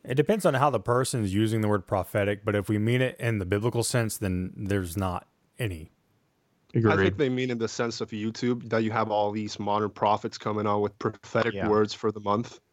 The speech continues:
Speaker 3: Yep.
Speaker 1: So
Speaker 3: Yeah.
Speaker 1: he-, here's the thing. I, I've seen people use prophetic to say,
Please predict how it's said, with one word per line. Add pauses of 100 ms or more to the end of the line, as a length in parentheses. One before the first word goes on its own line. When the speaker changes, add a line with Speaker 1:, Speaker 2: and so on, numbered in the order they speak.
(340)
Speaker 3:
Yep. (520)
Speaker 1:
So
Speaker 3:
Yeah.
Speaker 1:
he-,
here's
the
thing.
I,
I've
seen
people
use
prophetic
to
say,